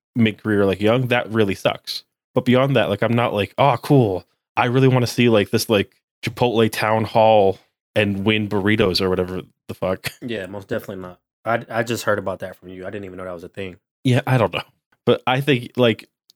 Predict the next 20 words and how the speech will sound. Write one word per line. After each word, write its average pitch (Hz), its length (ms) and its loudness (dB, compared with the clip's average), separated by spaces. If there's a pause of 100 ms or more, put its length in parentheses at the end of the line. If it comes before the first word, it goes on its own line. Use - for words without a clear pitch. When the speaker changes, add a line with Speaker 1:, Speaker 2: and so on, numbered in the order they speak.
(160)
Speaker 1:
to - 120 -2
your 113 100 2
point, 110 340 0
yeah, 92 300 0
like, 95 180 -4
there's 113 180 2
just, 120 180 -4
like, 110 140 0
a 104 40 0
lot 101 140 4
of 101 60 -2
people 104 300 -2
who, 98 120 -2
like, 87 240 -2 (480)
aren't 104 300 0
used 101 480 -6
to 95 60 -8
this. 95 340 -2
But - 200 -2
also, 127 460 0